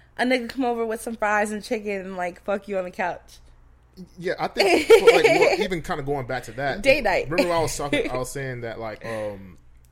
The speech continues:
Speaker 2: I was asking you if you, like, had set the expectation or the talk. Well, uh, part of that also means that, like, I don't think I'm gonna take someone out to, uh, out on a date until I know what they're looking for out of any type of interaction. What I mean
Speaker 1: Mm-hmm.
Speaker 2: by that is, like, all right, are you, are you looking for,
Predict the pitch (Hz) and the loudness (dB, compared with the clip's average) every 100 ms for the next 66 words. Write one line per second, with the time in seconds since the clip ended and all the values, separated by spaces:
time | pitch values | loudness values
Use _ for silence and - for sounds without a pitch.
0 | _ _ - 127 113 117 113 113 110 107 | _ _ -12 -8 -6 -6 -10 -12 -12 -14
1 | 113 107 101 95 - 107 95 - 123 113 | -12 -12 -12 -12 -12 -14 -12 -12 -12 -12
2 | 101 98 135 120 117 95 - 127 101 - | -14 -14 -12 -12 -12 -14 -8 -6 -8 -16
3 | - - - 123 127 120 110 - 196 160 | -20 -20 -14 -8 -6 -8 -10 -6 -4 -2
4 | 131 120 110 117 117 120 110 110 117 110 | -4 -4 -6 -8 -8 -8 -10 -10 -12 -12
5 | 104 107 104 107 104 - - - - - | -12 -12 -10 -10 -12 -14 -20 -20 -20 -20
6 | - - - - - - - 139 156 143 | -20 -20 -20 -20 -20 -20 -6 -4 -2 -4
7 | 127 - 123 123 113 110 107 104 101 117 | -8 -10 -12 -10 -12 -12 -14 -18 -16 -18
8 | - - 120 113 110 98 110 101 107 113 | -18 -16 -12 -10 -10 -12 -12 -12 -10 -8
9 | 117 107 113 - 120 110 123 110 - 113 | -8 -8 -8 -6 -8 -8 -12 -16 -14 -12
10 | 104 - 110 107 101 95 95 - - 175 | -12 -12 -10 -10 -10 -10 -14 -20 -10 -6
11 | 196 143 127 107 110 101 98 - 92 98 | -6 -6 -10 -10 -14 -16 -16 -18 -18 -10
12 | 127 127 156 143 120 113 107 104 107 98 | -6 -4 -4 -4 -6 -6 -8 -10 -12 -14
13 | - 117 - - - _ - 123 120 143 | -12 -12 -12 -16 -20 _ -18 -12 -10 -12
14 | 151 - 113 120 127 123 104 92 | -14 -14 -14 -10 -12 -12 -14 -14